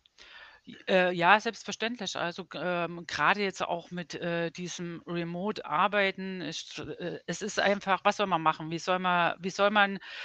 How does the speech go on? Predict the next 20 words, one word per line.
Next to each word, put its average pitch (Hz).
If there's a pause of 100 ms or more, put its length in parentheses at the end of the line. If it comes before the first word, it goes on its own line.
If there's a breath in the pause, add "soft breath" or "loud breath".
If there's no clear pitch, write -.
(200 loud breath)
das 180
Personal, 202
äh, 175
anders 190
ködern? 233
Es 190
geht 247
nicht 226
mehr 202
oft, -
äh, 190
nur 208
ums 196
Geld, 190
sondern 180
halt 180
auch 175
solche 175
Sachen 165
wie 156